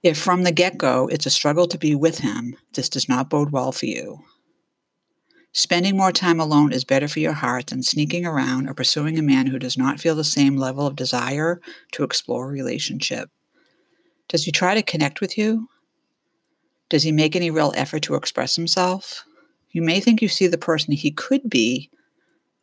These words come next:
if you o-, opened up, but that is strictly up to him. Constantly trying to extract communication from someone is tiring. An emotionally available man does not have to be the world's best communicator,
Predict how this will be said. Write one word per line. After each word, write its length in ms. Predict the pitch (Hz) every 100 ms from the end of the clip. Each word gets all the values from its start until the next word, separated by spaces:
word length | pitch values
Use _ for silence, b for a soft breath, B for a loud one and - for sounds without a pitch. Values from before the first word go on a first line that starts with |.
| _ -
if 160 | -
you 100 | 135
o-, 160 | 139 -
opened 360 | 147 - 123 139
up, 360 | 160 - - - _ _ -
but 120 | 156
that 200 | 156 170
is 140 | 175
strictly 460 | - - - 170 143
up 120 | -
to 80 | 127
him. 500 | - 180 - - - _ _ _ b b b -
Constantly 420 | - 170 170 214
trying 360 | 185 185 170 170
to 140 | 156
extract 480 | 147 - 147 139 -
communication 680 | - 175 170 160 156 151 151
from 200 | 139 143
someone 360 | - 131 135
is 180 | 135 139
tiring. 680 | - - 135 127 120 - - - _ b b b b b
An 100 | 143
emotionally 580 | 139 139 156 - 196 190
available 460 | 156 147 147 156 170
man 240 | 151 131
does 220 | 127 120
not 220 | 143 143 151
have 220 | 175 165
to 80 | 170
be 160 | 151
the 120 | 147 127
world's 300 | 123 120 -
best 260 | 143 135
communicator, 880 | - 156 165 165 - 123 104 113